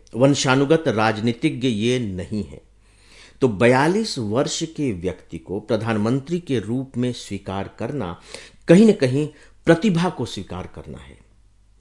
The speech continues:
इसकी भी प्रशंसा की जानी चाहिए।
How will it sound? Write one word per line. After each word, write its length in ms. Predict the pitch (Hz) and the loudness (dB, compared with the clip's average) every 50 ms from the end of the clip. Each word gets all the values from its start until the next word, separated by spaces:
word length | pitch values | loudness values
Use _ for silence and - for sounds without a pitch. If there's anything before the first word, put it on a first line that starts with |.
| _ _ _ - | _ _ _ 0
इसकी 240 | 151 - - - 190 | 0 0 2 0 0
भी 120 | 139 127 | 2 0
प्रशंसा 680 | 113 - 107 101 - 104 104 98 - - 90 90 85 - - - - _ _ - _ _ _ | -2 -2 -4 -4 -4 -4 -4 -4 -4 -6 -6 -8 -8 -12 -18 -20 -20 _ _ -20 _ _ _
की 120 | - 113 101 | -6 -6 -4
जानी 260 | 80 85 82 85 82 | -4 -4 -6 -6 -8
चाहिए। 320 | - - 104 139 180 190 | -6 -6 -4 -2 -2 -4